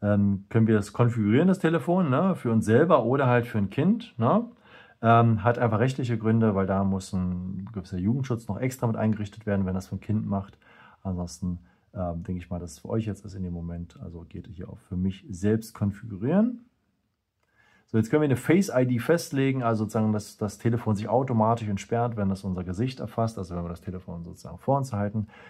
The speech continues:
Ähm, das kann man tatsächlich später konfigurieren. So, ein iPhone-Code würde ich gleich erstellen. Ähm, ja, man kann jetzt sechs Stellen hier auswählen, ne? Beziehungsweise ich empfehle euch, hier über die Code-Option einfach einen vierstelligen Code zu nehmen. Das reicht in der Regel aus, ne? Nehmt einfach denselben Code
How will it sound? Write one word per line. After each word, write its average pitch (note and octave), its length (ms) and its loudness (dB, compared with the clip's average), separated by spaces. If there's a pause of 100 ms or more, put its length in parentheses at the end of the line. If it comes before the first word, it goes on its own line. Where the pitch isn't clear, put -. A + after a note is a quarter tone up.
(240)
Ähm, G#2 380 4
das A#2 180 0
kann A#2 120 0
man A2+ 80 2
tatsächlich G#2+ 320 -2
später A2 280 -2
konfigurieren. G#2 800 0 (1040)
So, G2+ 80 -8
ein F#2 160 -10
iPhone-Code C#3 840 2
würde G#2+ 120 0
ich G2 100 -6
gleich B2+ 260 6
erstellen. A#2+ 560 2 (480)
Ähm, G#2+ 440 6 (520)
ja, G#2+ 220 4
man G2 240 2
kann A#2 140 2
jetzt A2 100 4
sechs A#2+ 220 2
Stellen D3 340 4
hier C#3 180 2
auswählen, B2 520 2
ne? A#2+ 180 4
Beziehungsweise A2+ 340 2
ich A2+ 160 -6
empfehle G#2+ 300 -2
euch, G#2 260 -4
hier A2 160 -6
über G2 240 -2
die F#2 80 -4
Code-Option A2 840 0
einfach G2 260 -4
einen F2+ 100 -6
vierstelligen A2 680 0
Code A2+ 240 0
zu F#2+ 160 -8
nehmen. G2 200 0
Das F#2+ 200 -6
reicht G2 260 -8
in F#2 80 -6
der F2 80 -6
Regel E2+ 260 -14
aus, G#2 460 -6
ne? G#2+ 160 -2
Nehmt G2+ 220 0
einfach F#2+ 200 -6
denselben G2 420 -2
Code A2 280 -2